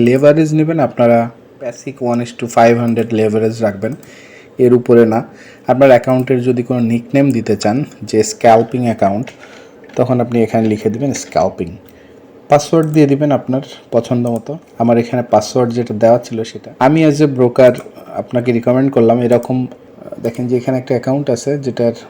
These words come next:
আইডি আছে এখানে, আপনার এই আইডিটা দিয়ে মোটামুটি আপনাকে কাজ করতে হবে।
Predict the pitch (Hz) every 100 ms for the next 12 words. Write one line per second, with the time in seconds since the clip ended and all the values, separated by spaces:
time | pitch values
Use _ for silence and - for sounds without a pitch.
0 | - 117 117 127 113 - 98 95 95 101
1 | - 139 143 - - 139 143 147 143 165
2 | 175 131 - 127 123 147 139 120 175 208
3 | - 104 - 107 - 101 95